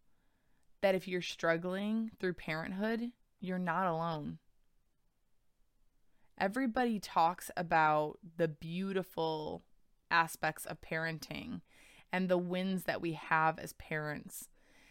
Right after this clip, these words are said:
And they post the cutest posed pictures of their kids.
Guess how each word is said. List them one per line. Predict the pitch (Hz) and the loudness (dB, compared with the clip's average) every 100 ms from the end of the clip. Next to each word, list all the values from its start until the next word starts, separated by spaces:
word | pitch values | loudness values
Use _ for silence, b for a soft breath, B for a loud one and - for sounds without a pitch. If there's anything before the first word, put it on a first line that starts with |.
| b _ | b _
And | 180 175 170 170 165 - _ - | -2 2 2 0 -6 -12 _ -4
they | 185 190 | 0 2
post | - 208 - - | 2 -2 -2 -6
the | 185 | -8
cutest | - - 226 208 196 - _ _ _ _ _ _ _ _ | -6 -4 -2 -2 -4 -10 _ _ _ _ _ _ _ _
posed | - 214 214 196 - | 2 2 2 -2 -6
pictures | 202 - 185 170 160 165 | -6 -2 -2 -2 -4 -6
of | - 175 | -6 -2
their | 175 170 | 0 -2
kids. | - 175 160 147 160 - - | 0 0 0 -2 -8 -10 -10